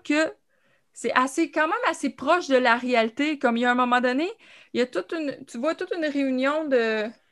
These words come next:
euh, des vendeurs de maisons, le real estate, puis ils sont en train d'évaluer, tu sais, comment ils font la,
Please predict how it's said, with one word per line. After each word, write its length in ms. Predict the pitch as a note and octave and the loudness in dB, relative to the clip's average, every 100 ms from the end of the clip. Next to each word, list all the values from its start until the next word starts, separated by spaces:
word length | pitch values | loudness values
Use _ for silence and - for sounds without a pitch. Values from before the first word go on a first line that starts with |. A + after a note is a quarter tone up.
| _ _ _ - | _ _ _ -6
euh, 320 | G#3+ G#3 G#3 - | -2 -2 -4 -8
des 100 | A3 | -4
vendeurs 380 | A3 A3 A3+ B3 | 0 0 0 0
de 100 | A#3+ | -2
maisons, 320 | A3+ G#3+ A#3+ | -2 -6 -6
le 140 | D#4+ D4 | -6 -4
real 280 | A3+ A#3+ | 0 0
estate, 500 | A3+ A3+ - B3 E4 - | 0 -4 -4 -4 -4 -8
puis 340 | - - _ - | -20 -20 _ -8
ils 20 | |
sont 180 | B3 B3+ | -4 0
en 120 | A#3+ | 0
train 100 | D#4 | 0
d'évaluer, 240 | D4 C4 | 2 0
tu 60 | D4+ | -2
sais, 120 | D4+ | -4
comment 200 | C#4 B3+ | -2 -2
ils 200 | C4+ - | -6 -6
font 200 | C#4+ C#4+ | -2 0
la, 320 | C#4 A3+ A3 | 2 0 -2